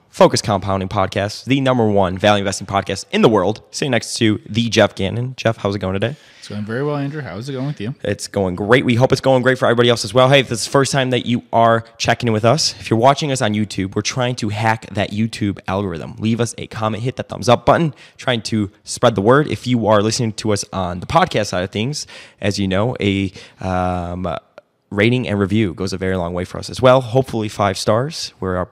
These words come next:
Speaker 1: pumping out a ton of content, hundred sixty-five plus, uh, different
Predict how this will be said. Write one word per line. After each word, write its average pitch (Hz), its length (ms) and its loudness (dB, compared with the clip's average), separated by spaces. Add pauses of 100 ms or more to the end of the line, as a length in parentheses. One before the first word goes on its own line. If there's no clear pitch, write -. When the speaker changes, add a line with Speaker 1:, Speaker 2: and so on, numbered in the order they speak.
(100)
Speaker 1:
pumping 120 300 0
out 101 140 0
a 87 60 -6
ton - 180 0
of 123 80 2
content, 120 380 0
hundred 127 320 2
sixty-five - 500 -2
plus, - 380 2 (420)
uh, 95 100 -2
different 104 440 -4